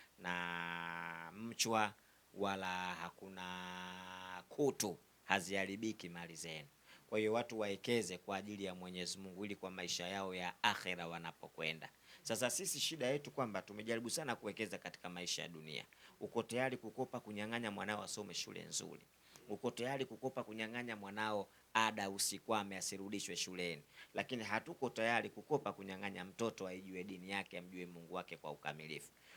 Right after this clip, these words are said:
Wakati unajua unahangaikia miaka sitini, sabini lakini utaiacha, kuna miaka ya kuishi milele huko. Unapokwenda kaburini utakaa sana kaburini. Mtoto wako atahitajika akuombee dua. Lakini chengine unapompa mwalimu wa madrasa ni moja sababu ya kutengeneza akhira yako.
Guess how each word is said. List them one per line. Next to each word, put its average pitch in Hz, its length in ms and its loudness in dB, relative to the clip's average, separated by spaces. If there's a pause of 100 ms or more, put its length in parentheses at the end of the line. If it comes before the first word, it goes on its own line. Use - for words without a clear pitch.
(100)
Wakati 170 360 6
unajua 151 340 6
unahangaikia 120 680 4
miaka 117 300 2
sitini, 127 300 -2
sabini 120 360 2
lakini 113 340 2
utaiacha, 98 720 2 (260)
kuna 110 220 -2
miaka 123 360 0
ya 104 80 2
kuishi 104 360 -2
milele 107 440 0
huko. 98 320 -6
Unapokwenda 98 560 -4
kaburini 107 440 -2
utakaa 107 400 -4
sana 110 280 0
kaburini. 87 460 -4 (300)
Mtoto 98 260 -4
wako 113 200 0
atahitajika 98 600 -4
akuombee 85 540 -4
dua. 87 300 -8 (460)
Lakini 175 300 6
chengine 170 360 6
unapompa 147 600 8
mwalimu 123 360 4
wa 117 80 2
madrasa 117 540 6
ni 113 160 -2
moja 131 320 2
sababu 113 440 2
ya 98 80 0
kutengeneza 95 680 0
akhira 85 420 2
yako. 78 360 0